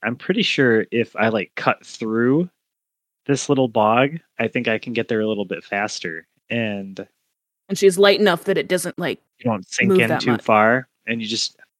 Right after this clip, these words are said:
Speaker 1: straight there. You make it the, the remainder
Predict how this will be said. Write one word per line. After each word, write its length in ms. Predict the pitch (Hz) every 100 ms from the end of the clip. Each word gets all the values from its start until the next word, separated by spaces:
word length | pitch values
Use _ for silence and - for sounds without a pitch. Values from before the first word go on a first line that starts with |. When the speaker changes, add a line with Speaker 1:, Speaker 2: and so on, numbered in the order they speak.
| _ 131 - - _ _ _ _ _ _ 117
Speaker 1:
straight 540 | - - - 113 107 -
there. 320 | 104 110 120 _ _ _ _ _ _ _ _ _
You 160 | 127 135
make 220 | 135 135
it 140 | 131
the, 340 | 135 120 113 -
the 100 | 139 117
remainder 920 | 117 117 120 135 135 127 117 110